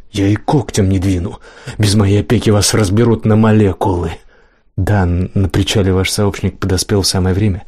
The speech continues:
не дал мне сделать глупость, но спасали вы не меня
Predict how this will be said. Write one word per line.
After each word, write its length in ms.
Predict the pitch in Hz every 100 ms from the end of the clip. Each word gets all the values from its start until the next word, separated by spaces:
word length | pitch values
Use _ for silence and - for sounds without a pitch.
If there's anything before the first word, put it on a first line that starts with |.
| - - _
не 120 | 107 104
дал 140 | 104
мне 160 | 98 95
сделать 280 | 98 92
глупость, 540 | 92 110 113 - - - - - - -
но 180 | 95
спасали 640 | 82 107 - 107 95 90 92 92
вы 300 | 95 87 85
не 160 | 101
меня 540 | 101 107 107 87 -